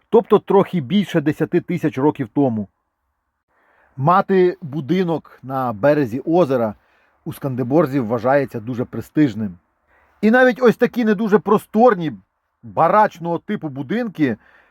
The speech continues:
коштують тут дуже дорого. Будинок культури Скандиборгу стоїть, звичайно ж, що на березі озера. А біля нього лазять ось такі двоголові потвори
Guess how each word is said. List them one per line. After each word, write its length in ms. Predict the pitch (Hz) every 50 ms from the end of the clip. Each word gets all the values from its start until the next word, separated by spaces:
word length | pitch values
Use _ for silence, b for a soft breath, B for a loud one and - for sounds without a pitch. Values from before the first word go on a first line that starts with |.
| b b b b _
коштують 440 | - 165 208 202 - - 220 208 -
тут 180 | - 190 160 127
дуже 240 | 135 170 143 165 156
дорого. 500 | 135 151 156 143 123 113 101 110 101 - _ _ _ _ _ _ _ _ _ _ _ _ _ _ _ _ _ _ _ _ _ _ _ _ _ _ _ _ _ _ _ _ _ _ _ _ _ _ -
Будинок 420 | 139 143 165 202 277 262 269 - -
культури 540 | - 226 214 170 - - 277 302 285 262
Скандиборгу 840 | - - 214 202 170 165 175 147 160 170 156 120 107 120 127 123 - -
стоїть, 400 | - - 151 165 196 233 240 - _ _ _ -
звичайно 1000 | 120 104 98 110 120 143 139 - - - - 156 165 202 220 220 208 170 147 131
ж, 100 | _ _ _ _
що 180 | _ - 135
на 120 | 120 117 98
березі 460 | 95 139 147 147 139 110 101 135 - -
озера. 480 | 139 131 127 98 110 113 104 101 90 - _ _ _ _ _ _ _ _ _ _ _ _ _ -
А 160 | - 185 196
біля 260 | 156 165 226 226 226 240
нього 300 | 233 269 262 220 190 180
лазять 400 | 180 208 226 208 175 185 170 -
ось 180 | 226 196 175 -
такі 340 | - 185 175 - 196 214 151
двоголові 720 | 107 107 127 170 160 117 117 156 190 202 208 202 180 185
потвори 680 | - - 165 160 - 151 165 196 190 165 127 120 101